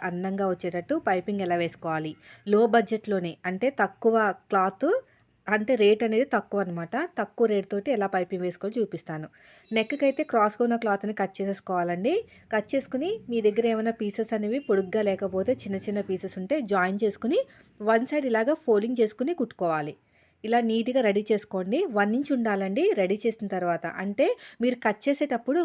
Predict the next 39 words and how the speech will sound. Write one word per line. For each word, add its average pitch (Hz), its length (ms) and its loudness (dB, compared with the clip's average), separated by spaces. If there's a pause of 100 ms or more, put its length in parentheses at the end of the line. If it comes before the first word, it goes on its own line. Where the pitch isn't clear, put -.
వన్ 202 200 2
అండ్ 233 120 2
హాఫ్ 262 160 0
ఇంచ్ 214 160 -4
తోటి 220 260 -2
క్లాత్ 196 360 2
కట్ 202 180 -2
చేసి 196 340 0
వన్ 214 240 0
సైడ్ 254 240 -2
ఫోల్డింగ్ 240 400 2
చేసి 240 180 -2
కుట్టండి. 170 420 -4 (420)
తర్వాత 269 380 2 (140)
ఎడ్జెస్ 226 360 0
అనేవి 254 220 -2
నీట్‌గా 220 320 2
కట్ 202 220 -2
చేసేసి 208 440 2
రెడీ 214 280 2
అయిన 269 160 4
తర్వాత 240 340 2
వన్ 208 220 2
ఇంచ్ 196 180 -4
ఉండాలి. 165 340 -2 (420)
So 294 120 4
తర్వాత 269 480 2 (180)
ఫోల్డింగ్ 302 460 6
అనేది 277 220 2
మన 214 180 2
వైపు 208 180 2
పెట్టేసుకోండి. 196 520 0
వన్ 190 180 -2
సైడ్ 247 200 -2
ఫోల్డింగ్ 226 360 2
చేసి 233 100 -2
స్టిచ్ - 240 -8
వేసాం 208 280 -2
కదా, 254 220 2